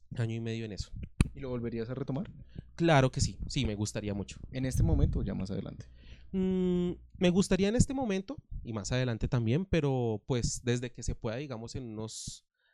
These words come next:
Speaker 1: ámbitos de fines de semana, porque obviamente lo que me da de comer es de lunes a viernes, entonces ahí sí nada que hacer. <laughs>
Speaker 2: Señor Carrillo, ¿y vos qué preguntas tenías para no-, nuestro invitado?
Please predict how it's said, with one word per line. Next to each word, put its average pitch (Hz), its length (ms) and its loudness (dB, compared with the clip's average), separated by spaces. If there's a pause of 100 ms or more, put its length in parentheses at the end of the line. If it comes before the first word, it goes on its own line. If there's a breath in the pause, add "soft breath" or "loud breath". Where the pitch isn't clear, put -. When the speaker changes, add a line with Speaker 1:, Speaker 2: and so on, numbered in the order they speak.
(100)
Speaker 1:
ámbitos 127 360 -4
de 139 80 2
fines 104 260 -2
de 120 80 -2
semana, 98 300 0
porque - 280 -6
obviamente 107 720 -4 (460)
lo 117 140 -2
que - 140 0
me 107 100 -2
da 104 120 -2
de 147 140 2
comer 196 480 -6
es 98 120 -4
de 101 100 0
lunes 123 260 -2
a 185 60 0
viernes, 190 440 0 (140)
entonces 113 200 -4
ahí 110 140 2
sí - 120 4
nada 98 220 -2
que - 100 -2
hacer. 90 280 2 (320 soft breath)
<laughs> - 720 4
Speaker 2:
Señor 135 280 4
Carrillo, 170 320 6
¿y 135 180 8
vos 127 220 2
qué 147 180 4
preguntas 156 480 6
tenías 117 280 6
para 139 160 6
no-, 139 360 8
nuestro 107 260 6
invitado? 101 500 4